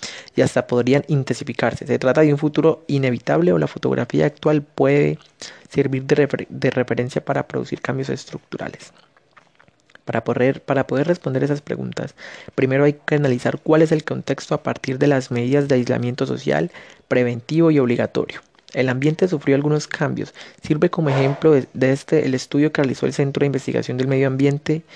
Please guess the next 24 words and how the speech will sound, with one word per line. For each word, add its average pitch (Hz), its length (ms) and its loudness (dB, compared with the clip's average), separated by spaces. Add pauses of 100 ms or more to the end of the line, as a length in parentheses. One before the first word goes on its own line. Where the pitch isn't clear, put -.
(300)
perteneciente 139 600 2
a - 20 8
la 160 100 4
Facultad 131 480 -2
de 143 140 2
Ciencias 156 360 0
Exactas 135 440 0
de 143 80 4
la 131 80 2
Universidad 123 480 0
Nacional 135 400 0
de 139 80 4
La 113 80 2
Plata, - 420 -6 (560)
y 143 60 4
el 127 120 4
conicet. 131 680 0 (260)
Constataron 143 720 2
los 160 160 2
niveles 143 320 4
de 151 80 4
emisión 131 380 -2
de 143 100 2
gases 147 320 0